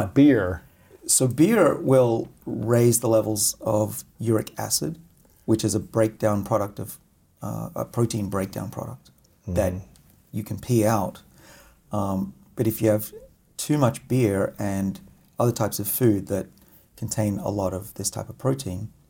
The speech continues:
Speaker 2: you will raise your uric acid level. So why does that matter?
Speaker 1: Mm-hmm.
Speaker 2: It's being, becoming very clear that if you have high uric acid levels,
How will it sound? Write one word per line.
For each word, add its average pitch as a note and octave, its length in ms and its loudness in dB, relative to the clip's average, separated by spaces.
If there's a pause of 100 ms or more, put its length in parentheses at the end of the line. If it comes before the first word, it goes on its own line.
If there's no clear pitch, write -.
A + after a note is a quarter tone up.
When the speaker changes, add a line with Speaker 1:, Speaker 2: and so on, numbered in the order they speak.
(280)
Speaker 2:
you G#2+ 160 0
will G#2+ 280 2
raise G2+ 260 -2
your G2+ 80 -2
uric F#2+ 280 -4
acid - 220 -8
level. - 160 -10
So A2 140 0
why G#2 200 2
does G#2 160 -4
that G2 200 -4
matter? A#2 260 -4
Speaker 1:
Mm-hmm. F#2 420 -2 (360)
Speaker 2:
It's - 200 -4 (380)
being, G2+ 460 -2 (800)
becoming G#2 340 -4
very G#2+ 240 0
clear G2+ 260 -4
that F2+ 120 -6
if - 160 -10
you G2 80 -8
have G2 160 -6
high G2+ 140 -8
uric F#2+ 260 -4
acid - 240 -4
levels, - 420 -6